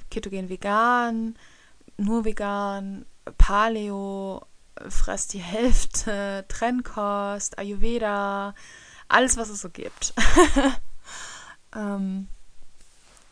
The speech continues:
genau. Und ich habe jetzt, ähm, die Ernährung gefunden,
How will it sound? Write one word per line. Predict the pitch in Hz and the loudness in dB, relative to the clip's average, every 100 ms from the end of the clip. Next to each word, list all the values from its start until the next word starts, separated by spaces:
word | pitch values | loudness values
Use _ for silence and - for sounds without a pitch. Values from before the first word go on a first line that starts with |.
| - - | -16 -6
genau. | 226 202 175 - 160 - - - - - - - - - - | 0 0 0 -4 -10 -18 -20 -20 -20 -20 -20 -20 -20 -20 -10
Und | 214 208 202 196 202 202 196 - - - | -6 -4 -4 -6 -6 -8 -10 -14 -20 -14
ich | 190 | -8
habe | 233 202 | -8 -2
jetzt, | 196 233 - - - - - - - | 0 0 -4 -10 -12 -18 -18 -20 -12
ähm, | 202 202 196 | -10 -8 -8
die | 208 | -8
Ernährung | 202 208 208 202 | -6 -6 -8 -10
gefunden, | 196 - 202 196 202 196 196 202 | -8 -6 -4 -6 -10 -10 -12 -14